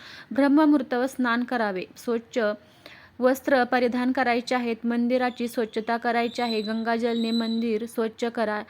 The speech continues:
करायचं आहे. पाटावर पिवळे कापड पसरून भगवान विष्णूची मूर्ती स्थापित करायची किंवा फोटो असेल तर ते ठेवायचं आहे. भगवान विष्णूंचा पंचामृताने अभिषेक करायचा आहे. या दिवशी भगवान विष्णूला पिवळे चंदन, अक्षदा आणि पिवळे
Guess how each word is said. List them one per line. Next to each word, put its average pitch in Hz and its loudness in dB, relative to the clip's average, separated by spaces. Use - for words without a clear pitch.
करायचं 240 2
आहे. 226 2
पाटावर 240 4
पिवळे 240 0
कापड 240 2
पसरून 240 -2
भगवान 233 0
विष्णूची 240 -4
मूर्ती 226 -2
स्थापित 214 -4
करायची 226 -2
किंवा 233 -2
फोटो 247 0
असेल 214 -4
तर 214 -4
ते 233 0
ठेवायचं 226 -2
आहे. 214 -4
भगवान 277 4
विष्णूंचा 285 4
पंचामृताने 294 6
अभिषेक 254 0
करायचा 240 0
आहे. 226 -2
या 240 0
दिवशी 240 -4
भगवान 220 -2
विष्णूला 226 -2
पिवळे 226 0
चंदन, 233 -2
अक्षदा 220 -4
आणि 226 -2
पिवळे 220 0